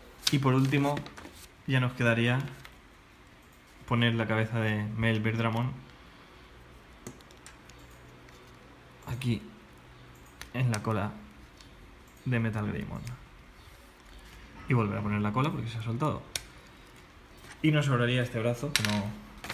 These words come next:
forma parte de la combinación. Y aquí ya tendríamos, a falta de organizar aquí un poco las articulaciones,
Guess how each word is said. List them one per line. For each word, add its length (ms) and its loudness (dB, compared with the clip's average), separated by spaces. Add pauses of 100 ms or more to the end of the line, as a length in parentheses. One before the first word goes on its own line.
(360)
forma 220 0
parte 340 -2
de 60 0
la 240 -2 (760)
combinación. 600 -2 (1500)
Y 100 2
aquí 180 4
ya 100 6
tendríamos, 540 4
a 80 2
falta 320 4
de 280 4 (1900)
organizar 560 2
aquí 160 2
un 100 0
poco 240 0
las 200 2
articulaciones, 800 0